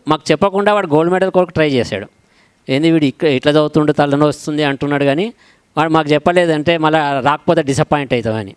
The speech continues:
రిజల్ట్ వచ్చే వరకు కూడా తెలియదు. ఓ రోజు ఫోన్ చేసి, "నాకు గోల్డ్ మెడల్ వచ్చింది" అని చెప్పాడు. అట్లా ఏంటంటే, ఆ హా-, హాబీ అనేది, ఆ మైండ్ సెట్ అలా ఉంటే డెఫినెట్గా ఆ స్పిరిట్ అనేది ఉంటది.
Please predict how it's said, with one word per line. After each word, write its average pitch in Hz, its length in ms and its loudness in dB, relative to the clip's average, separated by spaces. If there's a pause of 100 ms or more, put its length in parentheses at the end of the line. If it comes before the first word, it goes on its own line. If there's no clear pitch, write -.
(120)
రిజల్ట్ 160 380 0
వచ్చే 165 220 -2
వరకు 170 200 0
కూడా 170 140 2
తెలియదు. 117 340 -2 (460)
ఓ 160 60 2
రోజు 156 160 2
ఫోన్ 160 280 0
చేసి, 160 220 0
"నాకు 143 200 0
గోల్డ్ 147 160 0
మెడల్ 147 160 2
వచ్చింది" 127 300 -4
అని 143 160 -2
చెప్పాడు. 107 320 -6 (100)
అట్లా 170 300 0 (300)
ఏంటంటే, 180 560 0
ఆ 160 220 -2
హా-, 135 300 -2 (200)
హాబీ 185 340 2
అనేది, 196 280 2
ఆ 160 80 0
మైండ్ 143 300 -2
సెట్ 190 200 -2
అలా 180 180 2
ఉంటే 160 500 -2 (400)
డెఫినెట్గా 196 760 0 (240)
ఆ 151 60 0
స్పిరిట్ 185 420 0
అనేది 185 260 0
ఉంటది. 180 420 0